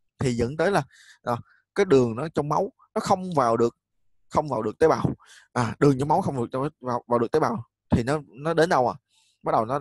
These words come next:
trong máu nó, nó, nó nhiều quá, cái nồng độ đường nhiều quá thì bắt đầu nó đến thận. Nó đến thận thì gì? Thì cái màng lọc cầu thận á, nó lọc, nó lọc, nó, nó giữ lại đường,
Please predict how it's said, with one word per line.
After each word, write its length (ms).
trong 120
máu 200
nó, 120
nó, 200
nó 140
nhiều 300
quá, 180
cái 80
nồng 140
độ 140
đường 280
nhiều 200
quá 200
thì 120
bắt 80
đầu 120
nó 80
đến 180
thận. 220
Nó 80
đến 240
thận 240
thì 140
gì? 140
Thì 100
cái 120
màng 200
lọc 200
cầu 200
thận 160
á, 80
nó 60
lọc, 200
nó 100
lọc, 160
nó, 180
nó 100
giữ 200
lại 140
đường, 220